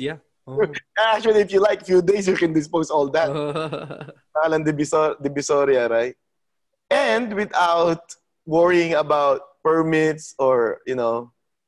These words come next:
Speaker 2: mga government rules and, uh, <laughs> you're free to go to just the street. Walang mag-ano sa'yo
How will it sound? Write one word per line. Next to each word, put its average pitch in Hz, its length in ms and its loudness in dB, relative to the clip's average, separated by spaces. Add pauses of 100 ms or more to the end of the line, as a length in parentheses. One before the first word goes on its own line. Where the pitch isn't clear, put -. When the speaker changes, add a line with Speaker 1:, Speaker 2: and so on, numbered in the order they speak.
(420)
Speaker 2:
mga 117 720 -2 (640)
government 131 800 0
rules 143 480 0
and, 127 280 -4
uh, 131 60 0 (300)
<laughs> - 160 -20
you're 147 320 0
free 165 320 0
to 143 160 0
go 131 240 2
to 131 160 -6
just 127 240 -4 (120)
the 131 120 0
street. 139 560 -4
Walang 123 240 0
mag-ano 127 400 -2
sa'yo 127 160 2